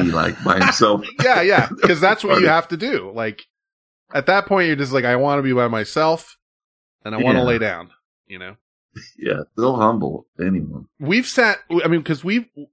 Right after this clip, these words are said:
Speaker 2: you know, back in the day before it was, um, the whole, you know, this whole, like, I mean, it was legal, but it wasn't, um, all set up so you knew how many milligrams were in stuff.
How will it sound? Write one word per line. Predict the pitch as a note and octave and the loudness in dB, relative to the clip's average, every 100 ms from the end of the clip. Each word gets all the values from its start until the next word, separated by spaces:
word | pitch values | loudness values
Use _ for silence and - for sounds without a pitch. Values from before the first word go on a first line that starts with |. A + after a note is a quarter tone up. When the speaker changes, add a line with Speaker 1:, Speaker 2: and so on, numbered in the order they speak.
| _ | _
Speaker 2:
you | E3 | -4
know, | D3 | -2
back | B2 E3 G#3+ A#3+ | 2 2 2 0
in | |
the | D#3+ | -2
day | C#3 E3 D3 | 2 2 2
before | B2+ - C#3 C#3+ C#3 C#3 | -2 0 2 4 2 0
it | C3+ B2 | -4 -2
was, | B2 A2+ G2+ A2+ | -2 -2 -4 -4
um, | A2 G#2 F#2+ F#2 F#2 _ _ _ _ _ _ _ _ _ _ - | -4 -6 -10 -14 -20 _ _ _ _ _ _ _ _ _ _ -2
the | C3+ | 2
whole, | D#3 D#3 D#3 | 4 2 0
you | C3+ | -2
know, | A#2+ | 0
this | A#2 A#2 | -2 -2
whole, | C3+ B2+ B2 | 0 2 2
like, | A2+ G#2 G2+ G#2 - E2+ - | 0 -4 -8 -18 -18 -18 -8
I | C#3 | -4
mean, | E3+ G3 | 0 0
it | |
was | G#3+ E3 | 0 -2
legal, | D3 F3 G#3 A3 G#3+ | -2 0 2 2 2
but | F#3 E3 | 2 2
it | D3 | 2
wasn't, | C3 D3 D3+ D#3 D3+ D3 C3 - - | 2 0 0 -2 -4 -4 -8 -14 -8
um, | B2+ B2 A#2+ A#2 A2 G#2+ G#2 A2 _ _ _ _ _ _ - | -4 -2 -4 -6 -8 -10 -12 -16 _ _ _ _ _ _ 0
all | B2+ B2+ B2+ B2+ B2 A2 - _ _ _ _ _ - | 2 4 4 2 0 -4 -14 _ _ _ _ _ -12
set | - C#3+ | 0 4
up | C3+ C3+ | 4 0
so | C3 | -2
you | A#2+ | -2
knew | A#2 A#2+ B2 | 0 0 0
how | C3+ | -2
many | A#2+ A2+ | -2 -4
milligrams | G#2+ A#2 B2 C3 C#3 C3+ | -4 -4 -2 -2 -4 -6
were | C#3 | -6
in | C#3 | -6
stuff. | C#3 D3 D3+ - - | -4 -4 -4 -8 -20